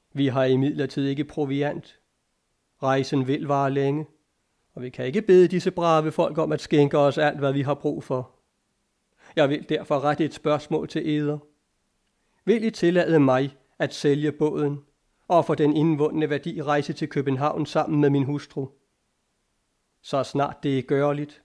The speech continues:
skal jeg komme at hente eder, eller sende eder midler til at komme til mig. Jeg tænker, at I ved at tage del i øens arbejde, vil kunne finde ophold her så længe.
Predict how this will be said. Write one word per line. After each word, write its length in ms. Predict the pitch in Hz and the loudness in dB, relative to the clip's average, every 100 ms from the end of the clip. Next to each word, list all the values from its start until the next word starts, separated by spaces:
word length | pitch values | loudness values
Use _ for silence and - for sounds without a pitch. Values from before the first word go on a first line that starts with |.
| _ | _
skal 200 | - 196 | -2 0
jeg 140 | 190 | 2
komme 320 | - 143 147 | 2 2 4
at 80 | 139 | 2
hente 360 | 131 151 147 151 | 2 2 0 -4
eder, 380 | 147 143 147 147 _ _ _ - | -2 -2 -4 -8 _ _ _ 2
eller 280 | 156 151 | 4 4
sende 320 | 135 160 143 151 | 2 2 2 2
eder 260 | 147 147 | 2 2
midler 280 | 143 156 151 | 2 0 -2
til 140 | - | 0
at 100 | 143 | -4
komme 280 | - 135 143 | 0 0 2
til 160 | 143 139 | 0 0
mig. 300 | 131 135 - _ _ _ _ _ _ _ _ _ _ _ _ _ _ - | 0 -2 -8 _ _ _ _ _ _ _ _ _ _ _ _ _ _ -10
Jeg 120 | 135 | -8
tænker, 420 | - 127 120 139 135 _ - | -4 -2 -2 -4 -8 _ -10
at 140 | 131 | -6
I 60 | 139 | -2
ved 120 | 147 | -2
at 80 | 143 | -2
tage 200 | 147 135 | -4 -2
del 200 | 156 156 | -2 -2
i 40 | |
øens 340 | 151 151 147 - | -4 -4 -4 -4
arbejde, 640 | 147 143 - 143 135 139 - _ | -4 -2 -2 -6 -6 -12 -14 _
vil 120 | 202 | -4
kunne 240 | 202 208 190 | 0 0 2
finde 260 | 208 196 | 2 2
ophold 440 | 147 139 143 135 - | 0 0 0 -4 -2
her 160 | 196 | -4
så 140 | - 143 | -4 0
længe. 340 | 135 131 | 0 0